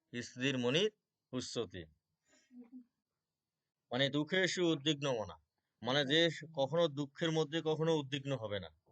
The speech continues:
এবং সুখের মধ্যে কখনো হচ্ছে উচ্ছ্বাস হবে না। হ্যাঁ, হ্যাঁ, মানে, "দুঃখেষু উদ্বিগ্ন মনা, সুখেষু বিগত স্পৃহা, বিতরাগ ভয়ক্রোধ", এবং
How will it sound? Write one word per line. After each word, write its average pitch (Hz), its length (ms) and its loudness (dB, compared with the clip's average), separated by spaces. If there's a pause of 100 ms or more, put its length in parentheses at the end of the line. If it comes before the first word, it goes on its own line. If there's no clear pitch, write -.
(1400)
এবং 127 240 0
সুখের 180 440 2
মধ্যে 170 280 0
কখনো 165 340 2
হচ্ছে 160 360 2
উচ্ছ্বাস 151 420 2 (100)
হবে 127 220 2
না। 98 140 -6 (1900)
হ্যাঁ, 185 200 2
হ্যাঁ, 127 200 0 (360)
মানে, 120 200 0
"দুঃখেষু 156 440 -2
উদ্বিগ্ন 156 480 0
মনা, 160 240 2 (240)
সুখেষু 180 680 -2
বিগত 147 320 -2 (160)
স্পৃহা, 117 360 -4 (1000)
বিতরাগ 156 560 6 (140)
ভয়ক্রোধ", 143 540 4 (720)
এবং 165 240 2